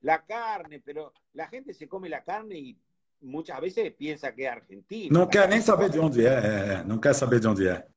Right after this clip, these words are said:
Speaker 1: Entonces, o, o, o quiere saber, pero no, no, no, no es fundamental,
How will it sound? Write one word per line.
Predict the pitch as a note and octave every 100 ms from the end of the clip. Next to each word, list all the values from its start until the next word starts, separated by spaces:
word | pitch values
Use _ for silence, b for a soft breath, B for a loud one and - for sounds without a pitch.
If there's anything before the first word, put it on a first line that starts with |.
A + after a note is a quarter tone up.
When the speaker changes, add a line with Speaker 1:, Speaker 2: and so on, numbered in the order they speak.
| _ _ _ _
Speaker 1:
Entonces, | D3 D3 A3 G3 - -
o, | - _ A3
o, | - F3
o | D#3 D3+ C#3+
quiere | - C#4 C4
saber, | - F3 F3+ B3 B3+
pero | D4+ A#3+ E3+
no, | E3+ F3 D#3+
no, | E3 D#3+ D#3
no, | D3 D3 D3 E3
no | D#3+
es | G#3+
fundamental, | A#3+ B3 G3 C#3+ B2 A2+ F#2+ A3+ F#3+ A2+